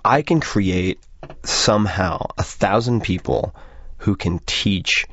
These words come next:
not just as well as I can, but better than I can, who can deconstruct things, not just as well as I can, but better than I can, so that they can sort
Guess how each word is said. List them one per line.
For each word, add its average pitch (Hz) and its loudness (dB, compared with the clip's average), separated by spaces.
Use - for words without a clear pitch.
not 104 4
just 120 0
as 87 -2
well 92 2
as 92 -2
I 90 -2
can, 90 0
but - -2
better 92 2
than - -8
I - -6
can, - -4
who 92 2
can 92 0
deconstruct 104 0
things, - -6
not 101 2
just 95 0
as 87 -4
well 87 2
as 82 -2
I 76 -4
can, - -2
but - -6
better 107 4
than 85 -6
I 71 -8
can, - -4
so 107 2
that 101 0
they 90 2
can 95 -4
sort - -2